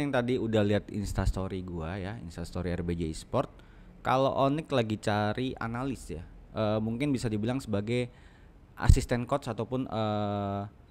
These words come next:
temennya untuk, eh, coach Boneng ya, ataupun coachnya Kerv-, eh, Onyx yang sekarang ya. Jadi, eh, buat teman-teman mungkin yang mau apply bisa langsung kirim submit-submit, eh, portofolio kalian ke email dari manajer Onyx yaitu Rix.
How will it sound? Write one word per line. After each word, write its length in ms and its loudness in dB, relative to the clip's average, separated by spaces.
temennya 400 0
untuk, 320 -4
eh, 240 -2
coach 240 -4
Boneng 320 2
ya, 80 0
ataupun 480 -4
coachnya 560 -2
Kerv-, 320 -8
eh, 480 2
Onyx 180 -2
yang 160 -2
sekarang 460 -2
ya. 80 -6
Jadi, 400 6
eh, 560 2
buat 160 2
teman-teman 400 0
mungkin 240 0
yang 120 -2
mau 120 -2
apply 320 -2
bisa 400 0
langsung 560 -4
kirim 320 0
submit-submit, 760 -4
eh, 400 -4
portofolio 520 -2
kalian 400 -4
ke 200 -4
email 360 -2
dari 240 -2
manajer 400 -4
Onyx 240 -4
yaitu 280 -2
Rix. 360 -2